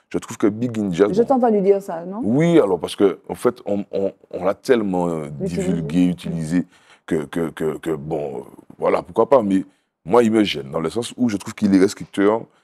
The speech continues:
Speaker 2: D'accord.
Speaker 1: Big in jazz, c'est pas comme si on disait Latin jazz.
Speaker 2: Ok.
Speaker 1: Latin jazz, il y a tout
Speaker 2: Plus
Speaker 1: dedans.
Speaker 2: vaste. Ok.
Speaker 1: Et on sait que c'est latin, on sait que c'est latinos. Big in jazz, souvent, je me rappelle à l'époque quand c'était monsieur Bouton qui avait créé ce terme,
Speaker 2: Mhm.
Speaker 1: et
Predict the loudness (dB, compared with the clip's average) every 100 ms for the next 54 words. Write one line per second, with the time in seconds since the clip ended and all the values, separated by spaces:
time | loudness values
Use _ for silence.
0 | _ -20 -20 _ -4 -2 -2 -2 4 6
1 | 6 2 -4 -16 -10 -6 -4 -4 -4 -2
2 | 0 0 0 -4 -4 -4 -6 _ _ -14
3 | -8 -8 -8 _ _ _ _ _ -10 -8
4 | -8 -4 -6 -6 -18 -16 -12 -10 -6 -2
5 | 0 0 -2 -10 -20 _ _ _ _ _
6 | _ _ -20 -12 -8 -6 -6 -8 -4 -6
7 | -6 -12 -14 _ _ -18 -12 -12 -10 -10
8 | -10 -12 _ _ -14 -12 -12 -14 -18 -20
9 | _ _ _ _ _ _ _ _ -12 -8
10 | -6 2 4 4 2 -10 -6 -2 0 0
11 | -2 -6 -4 -4 0 0 0 -4 -10 -12
12 | -10 -10 -10 -10 -8 -8 -8 -6 -6 -4
13 | -6 -8 -10 -8 -8 -10 -14 -18 -14 -16
14 | -14 -12